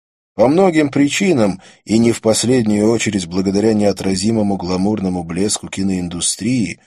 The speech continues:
политики, контролировавшие финансы и инвестиции, давали этой отрасли поблажку. Это были годы экономического бума,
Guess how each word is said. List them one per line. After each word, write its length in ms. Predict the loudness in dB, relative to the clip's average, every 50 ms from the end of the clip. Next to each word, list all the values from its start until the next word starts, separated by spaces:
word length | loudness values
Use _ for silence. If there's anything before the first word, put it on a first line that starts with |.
| _ _ _ _ _ _ _ _ _
политики, 600 | 0 0 2 2 2 0 0 -2 -2 -4 -4 -4
контролировавшие 920 | -4 -2 -2 0 0 0 2 2 2 2 2 0 0 0 -2 -2 -2 -4
финансы 680 | -2 -2 -2 0 2 2 2 2 2 0 -2 -2 -2 -2
и 80 | -2
инвестиции, 880 | -2 -2 -2 -2 -2 -2 -4 -4 -4 -4 -4 -2 -2 0 0 0 0 -2 -6 _ _ _ _ _
давали 460 | -4 0 2 4 6 6 4 4 4 2
этой 260 | 2 2 0 0 0
отрасли 440 | 0 0 -2 -2 -2 -2 -2 -4 -4
поблажку. 760 | -6 -6 -8 -6 -6 -6 -6 -6 -6 -10 -12 -14 -20 -20 _ _ _ _ _ _ _ _ _ _ _ _
Это 220 | -6 -4 -2 0 2
были 200 | 2 4 4 2
годы 420 | 2 2 2 2 4 4 2 0
экономического 1000 | 0 0 0 2 2 2 2 0 0 0 -2 -2 -2 -4 -2 -2 0 2 2 0
бума, 680 | 0 0 0 2 2 2 2 2 0 0 -2 -4 -6